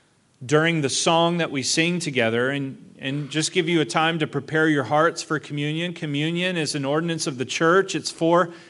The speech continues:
God's people. We're remembering the sacrifice of Jesus Christ for our sins. If you don't know Christ, it,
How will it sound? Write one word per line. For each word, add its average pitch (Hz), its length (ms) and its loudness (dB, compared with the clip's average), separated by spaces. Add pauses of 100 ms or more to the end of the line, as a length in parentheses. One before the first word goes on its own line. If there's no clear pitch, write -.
(100)
God's 151 360 2
people. 196 720 0 (580)
We're 196 200 8
remembering 196 800 2
the 175 100 -2
sacrifice 185 760 0
of 139 100 -4
Jesus 160 400 -4
Christ 175 400 0
for 160 160 0
our 139 120 4
sins. 175 540 -2
If 156 160 -4
you 190 120 -2
don't 147 360 -4
know 165 220 0
Christ, 190 600 -2
it, - 260 -6